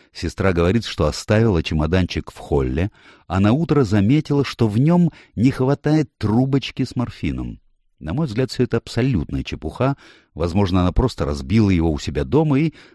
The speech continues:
благополучно забыла об этом». «И вспомнила только в связи со смертью Мэри Джерард». «Ну, если честно», нехотя ответил Питер Лорд,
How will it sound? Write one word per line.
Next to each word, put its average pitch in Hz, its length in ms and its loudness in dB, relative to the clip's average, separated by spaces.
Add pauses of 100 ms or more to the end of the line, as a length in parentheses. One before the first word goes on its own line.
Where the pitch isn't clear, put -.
(100)
благополучно 110 920 2
забыла 69 480 0
об 62 100 -4
этом». 55 300 -8 (680)
«И 110 120 -2
вспомнила 147 960 0 (100)
только 143 360 0
в - 60 -8
связи 117 300 -2
со 117 180 0
смертью 135 600 -2
Мэри 135 300 2
Джерард». 73 680 -2 (540)
«Ну, 120 380 -2 (360)
если 101 540 -4
честно», 104 720 0 (360)
нехотя 87 400 -2
ответил 82 360 -2
Питер 82 300 -2
Лорд, 85 340 0